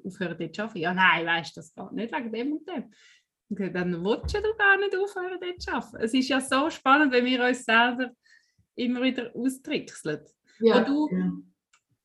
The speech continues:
Speaker 1: wo du das, ähm, das Kumikots Island gemacht hast, hat dir ja das auch ganz lange Freude gemacht, auch wenn es streng war, oder?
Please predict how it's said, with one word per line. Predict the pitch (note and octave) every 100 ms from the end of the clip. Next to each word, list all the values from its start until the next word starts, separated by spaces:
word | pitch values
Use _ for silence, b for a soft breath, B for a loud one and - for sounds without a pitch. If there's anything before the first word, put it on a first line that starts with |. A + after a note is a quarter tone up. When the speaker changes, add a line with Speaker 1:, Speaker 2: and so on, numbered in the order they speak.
| _ _ _ -
Speaker 1:
wo | B3
du | B3 C#4+ D4 D4
das, | - - -
ähm, | B3+ B3 A#3+ B3 A#3+ - _ _ _ _ -
das | -
Kumikots | D4 C#4+ C#4 D4 C4 - - - _ -
Island | C4+ C4 B3+ C4
gemacht | - C4 C4 -
hast, | A#3 - - _ _ A#3+
hat | A3+ -
dir | A#3+
ja | A3
das | A3+ A3 - G3
auch | A#3 C#4+ D4+
ganz | C4+ D4+ -
lange | C#4+ D4
Freude | C#4+ C4+ C#4 C#4
gemacht, | E4 - -
auch | G3+
wenn | G#3+ C#4
es | -
streng | - C4 C4+ C#4+
war, | - E4 G3+ E3 G3
oder? | G3 C4